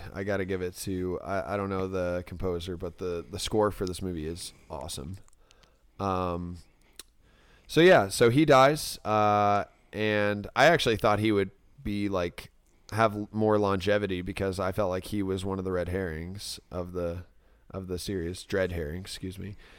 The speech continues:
And, um, so next, uh,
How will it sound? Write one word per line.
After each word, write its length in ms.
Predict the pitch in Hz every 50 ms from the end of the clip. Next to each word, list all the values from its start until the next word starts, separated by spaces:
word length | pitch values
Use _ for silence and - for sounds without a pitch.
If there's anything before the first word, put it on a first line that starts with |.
| - - - -
And, 420 | - - 104 101 98 101 101 98 104
um, 500 | 101 101 98 95 95 98 95 92 92 - - - _ - _ _ - _ - - - _ _ - - _ _ _ _ _ _ _ _
so 180 | - - 120
next, 440 | 120 123 127 135 131 - - - -
uh, 480 | 107 113 117 113 110 110 110 107 104